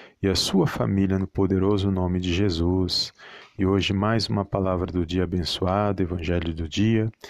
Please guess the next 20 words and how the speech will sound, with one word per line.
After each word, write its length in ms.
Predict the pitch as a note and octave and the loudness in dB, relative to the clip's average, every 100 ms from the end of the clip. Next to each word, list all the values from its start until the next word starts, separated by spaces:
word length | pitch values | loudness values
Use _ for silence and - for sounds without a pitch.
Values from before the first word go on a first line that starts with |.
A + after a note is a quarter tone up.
| - - - | -16 -14 -4
onde 220 | G#2 G2+ | 0 2
eu 100 | F#2+ | 0
creio 380 | - A2+ A#2 G#2+ | 0 2 4 2
que 200 | - G3 | 0 0
o 60 | |
Senhor 500 | - - A#2+ G2 G2+ | 2 0 0 0 0
falará 440 | G2+ G#2+ G2 F#2 F#2 | 0 0 2 0 0
ao 120 | F2+ | -2
meio 340 | F2+ G#2 G2 | 0 2 2
ao 60 | F2 | 0
seu 280 | - D#3+ D#3+ | 0 -2 -2
coração. 600 | - F#2 F2 - D#2+ D#2+ _ - - - - | -4 -4 -6 -8 -8 -10 _ -16 -14 -16 -4
Ao 80 | G#2 | -2
final 280 | - C3+ C#3 | 0 2 2
dessa 260 | B2+ - | 2 2
mensagem, 500 | A#2 G2+ - A2+ G2+ | 0 0 0 0 2
amados, 440 | G2+ G2+ G#2+ G2+ - | 0 0 0 0 -2
compartilha 560 | - - - - C#3+ | -2 -2 -2 0 0
com 120 | B2+ A2 | 0 -2
alguém 360 | F#2 F#2+ G2 | 0 0 0